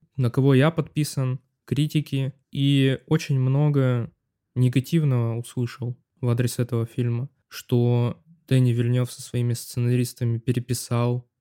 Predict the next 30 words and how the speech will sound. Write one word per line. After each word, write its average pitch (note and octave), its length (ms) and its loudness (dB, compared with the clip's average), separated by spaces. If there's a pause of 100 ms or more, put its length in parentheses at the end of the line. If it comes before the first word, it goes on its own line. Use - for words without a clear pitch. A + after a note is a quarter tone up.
часть A#2+ 340 -2
сюжета, A#2+ 600 -2 (120)
что B2+ 680 2
второй B2+ 500 0
и - 20 2
третий B2+ 420 -2
акт B2 340 0
этого A#2 280 -2
фильма A#2+ 560 -2
выглядит B2 640 -4 (220)
скомканный, B2+ 600 -2
как A#2 140 -2
будто A#2+ 480 -2
на B2 140 -2
скорую A#2+ 420 0
руку B2 240 -2
сделанный, B2 720 0 (140)
что B2+ 600 0 (120)
уже B2+ 580 2 (160)
не B2 240 2
так B2 260 0
сильно B2 600 -2 (800)
впечатляет A#2+ 800 -2 (160)
сам A#2+ 360 0
Аракис, A#2+ 680 -2 (180)
что B2 460 0
в - 100 -10
целом D3+ 420 2
очень A#2+ 380 0
мало A#2+ 540 0